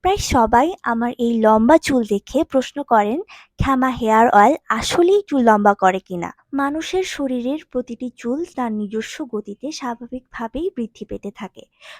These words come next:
চুলের স্বাভাবিক বৃদ্ধির হার হলো প্রতি মাসে শূন্য দশমিক পাঁচ ইঞ্চি, যেটা বছরে এসে দাঁড়ায় ছয় ইঞ্চিতে। চুলের বৃদ্ধি একটি স্বাভাবিক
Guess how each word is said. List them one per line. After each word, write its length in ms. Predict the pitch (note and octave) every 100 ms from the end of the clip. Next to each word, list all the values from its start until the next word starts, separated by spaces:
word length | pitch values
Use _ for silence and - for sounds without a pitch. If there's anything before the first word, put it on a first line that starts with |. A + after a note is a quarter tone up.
| _
চুলের 280 | - G#3 G#3
স্বাভাবিক 560 | - A3+ A3 A3+ A#3 A3
বৃদ্ধির 420 | G#3+ G#3 _ A#3
হার 280 | A3 - A#3 C#4+
হলো 300 | B3+ G#3+ D4+ - - - _
প্রতি 300 | C4 C4+ D4+
মাসে 340 | D#4+ E4 - A#4
শূন্য 280 | - C#4 B3
দশমিক 400 | A#3 A#3+ B3+ B3+ -
পাঁচ 200 | A3 A3 B3
ইঞ্চি, 300 | A#3 - G4+ - - - _
যেটা 200 | B3 A#3+ G#3
বছরে 460 | G3+ G#3 - D#4+ F4
এসে 260 | C#4+ - G#3
দাঁড়ায় 400 | F#3 F3+ A#3 G#4+
ছয় 240 | - A#3+ G3+
ইঞ্চিতে। 480 | F#3+ F3+ F3+ - - _
চুলের 340 | D#4+ E4 G4 F4
বৃদ্ধি 480 | B3 A#3+ - - C#4 -
একটি 240 | B3+ - C4
স্বাভাবিক 680 | - A#3+ A#3 B3+ C#4+ F4+